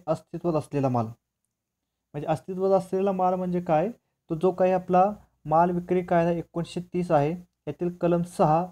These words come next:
उपकलम एक प्रमाणे माल हा अस्तित्वात असलेला किंवा भविष्यकाळात अस्तित्वात येणारा भावी माल, म्हणजे दोन प्रकार त्या ठिकाणी आपण प्रकार पाहणार आहोत. एक म्हणजे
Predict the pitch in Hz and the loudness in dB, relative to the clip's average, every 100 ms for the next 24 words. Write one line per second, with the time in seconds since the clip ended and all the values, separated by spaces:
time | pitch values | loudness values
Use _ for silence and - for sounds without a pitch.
0 | _ _ _ - 139 - 175 175 185 185 | _ _ _ -14 -8 0 2 2 2 2
1 | 190 165 131 113 120 _ _ _ _ _ | 4 4 4 0 -6 _ _ _ _ _
2 | - 135 156 180 202 160 190 - 180 - | -10 0 4 6 4 2 0 0 -8 -4
3 | 190 196 185 175 - 175 156 190 - _ | -2 -2 -2 -4 0 2 4 2 -4 _
4 | _ - 233 208 127 123 _ _ - 143 | _ -4 0 2 2 0 _ _ -10 0
5 | 170 180 175 220 202 180 147 127 _ _ | 2 2 0 -2 4 6 6 4 _ _
6 | _ 156 - _ 190 180 170 165 160 165 | _ -8 -8 _ -6 -2 0 2 2 0
7 | 156 156 151 180 143 117 107 _ _ _ | -2 -2 0 0 2 0 -2 _ _ _
8 | - 151 170 185 208 208 180 190 180 185 | -8 -2 0 2 2 0 0 0 0 0
9 | 180 185 180 190 226 - 147 - 175 175 | 0 -4 -4 -4 -6 -4 -4 -2 -2 0
10 | 165 165 160 156 151 151 147 156 202 _ | 0 0 0 0 2 2 2 2 -2 _
11 | _ _ - 180 175 185 180 | _ _ -4 -2 -2 -2 -2